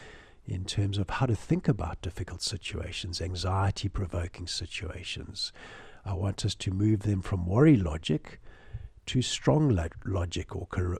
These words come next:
courageous logic, if you like. Help them to get a reasoning that they can actually use,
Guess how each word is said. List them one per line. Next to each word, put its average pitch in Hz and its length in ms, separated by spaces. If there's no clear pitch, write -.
courageous 117 720
logic, - 540
if - 160
you - 120
like. - 380
Help - 240
them 92 160
to - 100
get 92 380
a 101 120
reasoning 101 560
that 87 180
they 98 140
can 90 200
actually 90 300
use, 92 720